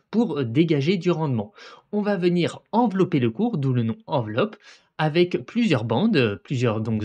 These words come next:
enveloppes qu'on peut représenter ici en rouge et en vert. Et, euh, ces enveloppes vont venir déclencher des ordres, par exemple des ordres d'achat pour les enveloppes vertes et des ordres de vente pour les enveloppes rouges.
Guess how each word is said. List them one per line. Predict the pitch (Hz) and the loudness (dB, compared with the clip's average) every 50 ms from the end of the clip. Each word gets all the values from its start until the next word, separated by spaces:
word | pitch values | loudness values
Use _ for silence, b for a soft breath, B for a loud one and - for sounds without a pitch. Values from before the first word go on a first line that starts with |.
| 104 107 | -2 0
enveloppes | 160 165 123 117 131 196 233 - - | 0 0 2 2 2 2 0 -4 -8
qu'on | - - | -14 -10
peut | 123 - 143 | -4 -2 0
représenter | 131 131 135 - 143 135 135 127 - 151 - - | 2 2 0 0 0 0 0 0 -2 -4 -2 -2
ici | 156 131 - - 165 131 B B B B B - - | -4 -4 -2 -4 -4 -4 B B B B B -4 -2
en | 185 180 | -2 0
rouge | 151 147 151 135 110 117 - - _ _ - | 0 2 2 0 0 0 -6 -10 _ _ -2
et | 240 240 220 | 0 0 2
en | 165 127 107 | 2 0 0
vert. | 107 110 131 185 196 - B B B B B B - | 0 0 0 0 -2 -4 B B B B B B -4
Et, | 226 240 226 - - 160 | -2 -2 -2 -2 -2 -4
euh, | |
ces | 131 - - 240 220 180 | -4 -2 -2 -2 0 0
enveloppes | 135 123 123 170 220 185 | 2 2 4 2 2 2
vont | 185 165 | 0 0
venir | 135 135 135 151 190 208 170 | 0 0 0 0 0 -2 0
déclencher | 139 135 135 - 156 131 117 - - 196 214 220 214 B 190 170 B | 0 0 0 0 -2 -2 -2 -2 -2 -2 -2 -4 -6 B -18 -14 B
des | 139 120 151 160 139 127 120 123 | -2 2 4 4 4 4 2 4
ordres, | 123 131 - 160 131 120 117 123 120 | 4 4 2 0 -2 -2 0 0 0
par | 117 - 110 113 | -2 -2 -4 -4
exemple | 120 117 135 131 120 | -4 -2 -2 -2 -2
des | 120 117 117 | -2 0 -2
ordres | 120 110 127 117 117 | -2 -2 0 -2 0
d'achat | 113 143 190 180 - 190 151 | 0 0 0 0 0 -2 -2
pour | 135 - 135 123 | -2 -2 -4 -4
les | 110 104 110 | -2 -2 -4
enveloppes | 107 101 107 107 101 104 107 | -6 -4 -6 -8 -8 -6 -2
vertes | 117 160 202 220 220 - - - | 0 0 0 0 -2 -6 -6 -4
et | 170 | -2
des | 139 139 127 120 | -2 -2 0 0
ordres | 127 113 120 117 120 113 | 0 -2 -2 -2 -2 -2
de | 107 107 | -2 -2
vente | 107 107 131 170 214 226 220 - 160 135 | -2 0 0 0 0 0 -2 0 0 -2
pour | 120 131 147 147 | 0 0 0 0
les | 143 135 139 | 0 0 0
enveloppes | 120 107 120 117 113 _ - | 0 0 -2 -4 -4 _ 0
rouges. | 165 190 247 262 220 160 | 2 2 4 2 0 -4